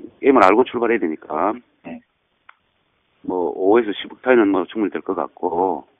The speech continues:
Speaker 2: 예.
Speaker 1: 어, 그럼, 그럼, 그럼 이제 미니멈 오억에다 보면 이제 십억 사이에 되는 거 될 것 같고, 다 그 정도는 이제 할 것 같더라고. 자기들은, 어, 뭐, 얘기 중에 있을 거예요, 자기들은. 그래서 자기들 결심이 있으면 이제 올 거고, 아마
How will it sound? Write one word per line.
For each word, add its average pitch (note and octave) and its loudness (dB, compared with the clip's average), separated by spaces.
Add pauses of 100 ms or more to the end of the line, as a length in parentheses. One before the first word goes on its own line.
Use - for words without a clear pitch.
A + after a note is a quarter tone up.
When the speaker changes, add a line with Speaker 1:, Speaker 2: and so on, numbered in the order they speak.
(100)
Speaker 2:
예. B3 -18 (460)
Speaker 1:
어, E2 -18
그럼, G#2 -14
그럼, F#2+ -8
그럼 G2 -6
이제 F#2 -8 (340)
미니멈 A2 4
오억에다 F2 -2
보면 D#2+ -10 (100)
이제 E2 -6 (260)
십억 G2+ -6
사이에 A#2 2
되는 F2+ -4
거 D#2+ -10
될 - -20
것 F#2 -16
같고, D#2+ -14
다 - -16
그 F#2+ -16
정도는 G#2 -8
이제 F#2 0 (360)
할 F#2 -12
것 F#2+ -20
같더라고. F#2 -6 (500)
자기들은, F#2 -12
어, A#2+ 0
뭐, B2+ 4
얘기 D3+ 6
중에 G3 0
있을 A#2+ 0
거예요, G#3+ 8
자기들은. G2+ 2
그래서 B2 2 (640)
자기들 D#3 6
결심이 E3+ 6
있으면 D#3 6
이제 A#2 10
올 A2 4
거고, C3 6
아마 A2 8